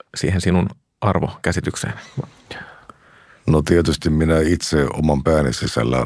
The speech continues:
Speaker 2: arvioin omaa toimintaa niin, niin kuin joka, jokainen ihminen, mutta, mutta se, minusta on tympeää kuunnella muiden ihmisten omakehua ja,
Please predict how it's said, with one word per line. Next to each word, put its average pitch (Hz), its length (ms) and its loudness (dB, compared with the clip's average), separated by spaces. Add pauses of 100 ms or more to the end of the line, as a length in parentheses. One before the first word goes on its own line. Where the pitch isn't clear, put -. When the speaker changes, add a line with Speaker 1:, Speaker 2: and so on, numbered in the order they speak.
Speaker 2:
arvioin 65 520 -2
omaa 64 280 0
toimintaa 64 540 0
niin, 64 340 -2
niin 67 120 -2
kuin 64 160 -2
joka, 67 220 0
jokainen 62 600 0
ihminen, - 340 -4 (120)
mutta, - 600 -4 (920)
mutta - 380 -4
se, - 160 0 (1200)
minusta 78 360 2
on 76 140 4
tympeää 69 540 0
kuunnella 60 560 -2 (180)
muiden 67 440 0
ihmisten 65 420 -2
omakehua 64 800 0 (440)
ja, - 220 0